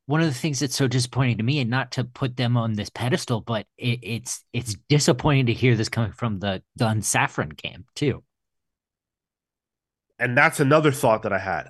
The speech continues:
Speaker 2: I'm wondering where this, who this is a-, actually coming from,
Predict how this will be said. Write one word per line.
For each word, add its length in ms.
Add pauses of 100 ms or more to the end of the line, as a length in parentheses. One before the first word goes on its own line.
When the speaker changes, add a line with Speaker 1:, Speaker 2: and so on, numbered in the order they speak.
(100)
Speaker 2:
I'm 240
wondering 480
where 200
this, 200
who 220
this 220
is 140
a-, 220
actually 400
coming 280
from, 200